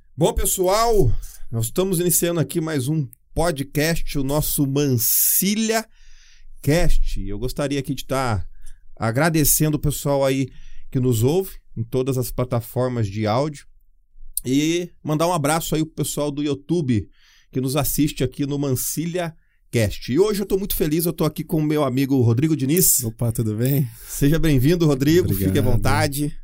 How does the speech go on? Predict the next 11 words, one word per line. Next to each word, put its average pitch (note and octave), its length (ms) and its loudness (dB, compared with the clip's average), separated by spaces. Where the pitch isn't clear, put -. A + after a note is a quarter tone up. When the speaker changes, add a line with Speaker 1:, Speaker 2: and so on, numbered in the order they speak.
Speaker 1:
tá? D3 260 -2
É, G#2+ 560 0
Rodrigo, C3 440 0
pra C#3 180 -2
quem C3 160 -2
não B2+ 100 -4
conhece, B2+ 520 -4
ele A#2 680 0
é G2 360 -4
um - 180 -10
cara A#2 480 -8